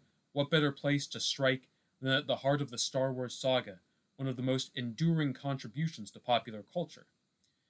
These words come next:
Yet I can't help thinking about my own, less official research, which su-, which suggests a more complicated reality.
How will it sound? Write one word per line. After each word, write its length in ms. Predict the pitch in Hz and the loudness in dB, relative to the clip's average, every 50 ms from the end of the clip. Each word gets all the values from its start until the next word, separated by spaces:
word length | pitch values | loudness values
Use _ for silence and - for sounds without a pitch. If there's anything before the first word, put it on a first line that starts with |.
| _ _ _ _ _ - | _ _ _ _ _ -2
Yet 120 | - 156 165 | 2 4 6
I 80 | 165 | 6
can't 260 | 160 - 202 214 - | 6 4 2 0 2
help 220 | 139 170 180 170 - | 2 2 2 2 2
thinking 280 | - 175 165 160 160 | 0 0 2 2 2
about 220 | 151 139 135 143 135 | 4 4 4 4 4
my 160 | 123 123 131 | 2 0 2
own, 320 | 139 143 131 123 117 110 104 113 | 2 2 2 0 -2 -6 -6 0
less 200 | 127 135 139 - | 0 0 0 0
official 400 | 143 - - 151 143 - - 120 104 | -4 -4 -2 -2 -2 -2 -4 -8 -10
research, 460 | 110 107 101 - - 98 92 _ - _ _ _ _ _ _ _ - | -10 -12 -12 -12 -14 -16 -16 _ -20 _ _ _ _ _ _ _ -6
which 120 | - 143 | -4 -4
su-, 220 | 139 - - 170 170 | -2 -2 -2 -4 -2
which 260 | 160 160 147 - - | -2 -2 -2 -2 -2
suggests 560 | - 151 135 117 123 147 151 147 - - - | -2 -2 -2 2 4 4 4 4 2 -2 -2
a 60 | 143 | -2
more 340 | 127 127 139 143 147 147 143 | 0 0 2 2 2 2 0
complicated 680 | 143 - - 147 139 135 - 123 - 131 127 123 107 104 | 0 -2 -2 -2 -2 -2 -4 -8 -4 -4 -4 -4 -4 -8
reality. 500 | 110 107 117 127 131 127 113 101 92 87 | -6 -2 0 0 0 0 -2 -6 -12 -20